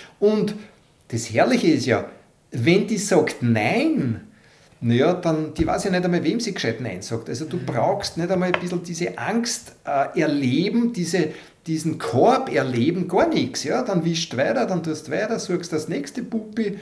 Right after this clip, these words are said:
Speaker 1: und, äh, es ist so anonym und, ja, und du brauchst nicht einmal tapfer sein. Also das natürlich wird gerne angenommen, nur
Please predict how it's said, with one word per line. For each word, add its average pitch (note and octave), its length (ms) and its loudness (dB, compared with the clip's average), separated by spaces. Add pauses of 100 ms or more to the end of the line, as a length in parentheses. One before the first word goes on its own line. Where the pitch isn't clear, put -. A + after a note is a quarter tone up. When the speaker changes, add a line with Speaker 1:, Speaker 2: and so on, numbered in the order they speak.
(400)
Speaker 1:
und, F#3+ 340 2
äh, C#3+ 340 -2
es C3 160 -4
ist F3 160 0
so G3 100 2
anonym D#3 760 4
und, E3 320 -4 (300)
ja, F3+ 340 0
und D#3 360 -2
du E3+ 80 0
brauchst E3 300 4
nicht D3 100 0
einmal E3 220 2
tapfer G2 380 -2
sein. E2 240 -8 (600)
Also B2+ 160 -6
das D#3 400 4
natürlich F#3 460 -2
wird F3+ 220 0
gerne B2+ 340 0
angenommen, D#3+ 720 -2 (960)
nur D3+ 440 8